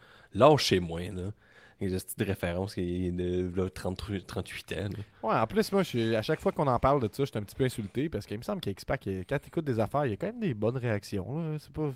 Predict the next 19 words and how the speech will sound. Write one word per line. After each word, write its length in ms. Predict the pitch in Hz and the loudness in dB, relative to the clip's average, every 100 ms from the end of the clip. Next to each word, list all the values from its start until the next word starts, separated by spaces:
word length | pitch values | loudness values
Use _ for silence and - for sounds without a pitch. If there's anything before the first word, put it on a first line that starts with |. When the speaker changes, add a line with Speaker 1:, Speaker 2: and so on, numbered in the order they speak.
| 127 | -4
Speaker 2:
il 120 | 127 | -4
y 40 | |
a 40 | 131 | -4
pas 80 | 185 | -6
beaucoup 280 | 165 - | -8 -8
de 280 | 143 113 107 | -2 0 0
décalisses, 680 | 104 117 127 113 110 107 - - | -2 -2 0 0 0 -6 -10 -12
X-Pac. 380 | 107 - - - - _ _ _ _ _ _ - | -12 -12 -12 -12 -18 _ _ _ _ _ _ 0
Speaker 1:
Mais 60 | |
non, 120 | 214 | 2
Speaker 2:
En 20 | 98 | 2
tout 60 | |
Speaker 1:
puis 100 | 107 | 6
Speaker 2:
cas. 60 | 110 | 8
Speaker 1:
là, 100 | 113 | 10
le... 440 | 110 104 104 98 - - - - - - | 8 6 2 0 -4 -18 -16 -14 -12 0
En 80 | 131 | 2
tout 100 | - | 4
cas, 120 | 117 | 2